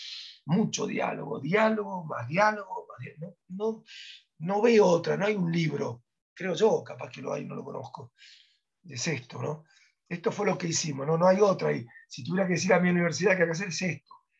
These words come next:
acercar, duplicar el esfuerzo por acercarnos, por escuchar, no despreciar ningún planteo, no hacer comentarios ofensivos de "mirá con lo que me viene este tipo".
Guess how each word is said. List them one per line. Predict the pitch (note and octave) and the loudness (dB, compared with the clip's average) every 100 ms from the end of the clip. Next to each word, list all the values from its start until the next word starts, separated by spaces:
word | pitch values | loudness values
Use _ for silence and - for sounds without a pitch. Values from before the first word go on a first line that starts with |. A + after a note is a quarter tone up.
| _ - | _ -10
acercar, | - C#3+ C#3 - G#3 | -4 -4 -2 0 0
duplicar | D3 D#3 - F#3 D#3+ B3 B3+ | -2 -6 -4 -4 -2 2 2
el | A3+ | 2
esfuerzo | G3 A3 A3 F#3 | 0 -2 -2 -4
por | F3 D3 | -6 -6
acercarnos, | - - - F#3 E3 C#3+ - | -8 -10 0 0 0 -6 -12
por | - | -18
escuchar, | - - - E3+ D3+ - _ _ _ _ - | -16 -10 -2 0 -2 -6 _ _ _ _ -2
no | F3+ | 0
despreciar | F#3 - D3+ D3 F#3 F3+ | 0 0 0 0 2 2
ningún | F3 E3 F3+ D#3 | 0 -2 -2 -2
planteo, | D3+ C3 B2 F3+ E3 D3+ C3 - _ _ _ _ | -4 -8 -4 -2 2 0 0 -8 _ _ _ _
no | D3 E3 | -2 -2
hacer | - E3+ | -2 -6
comentarios | - A2+ - - - D3+ - - _ _ _ | -6 -8 -8 -4 -2 0 -2 -6 _ _ _
ofensivos | C3 B2 C#3 B2+ F#3 E3+ D3+ | -2 -2 -2 0 0 2 2
de | C#3+ | 2
"mirá | C#3+ E3 | 0 0
con | D#3+ | 0
lo | C#3+ | -6
que | C#3 | -8
me | C3+ | -6
viene | D#3 | -6
este | B2 - | -8 -10
tipo". | F3 E3 - - | -10 -10 -12 -20